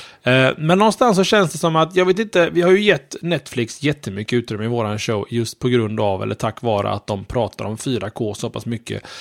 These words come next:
Och förmodligen blir den första streamingtjänsten som överhuvudtaget stödjer fyra K. Och det, det kanske bara är en marknadsföringsploj från deras sida.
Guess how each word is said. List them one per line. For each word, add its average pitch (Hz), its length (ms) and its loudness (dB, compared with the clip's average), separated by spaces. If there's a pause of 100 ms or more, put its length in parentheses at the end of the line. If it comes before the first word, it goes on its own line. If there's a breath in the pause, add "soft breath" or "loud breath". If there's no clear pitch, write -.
(120)
Och - 180 0
förmodligen 147 400 6
blir 147 140 6
den 117 100 0
första 117 280 0
streamingtjänsten 110 580 -4
som 120 80 -4
överhuvudtaget 113 1080 -2
stödjer 113 540 0
fyra 113 360 4
K. 104 260 -4 (480 loud breath)
Och 147 120 6
det, 151 160 6
det 143 140 2
kanske 143 320 -4
bara 165 300 6
är 160 60 6
en 127 80 0
marknadsföringsploj 131 1120 0
från 185 120 2
deras 127 220 0
sida. 101 340 -4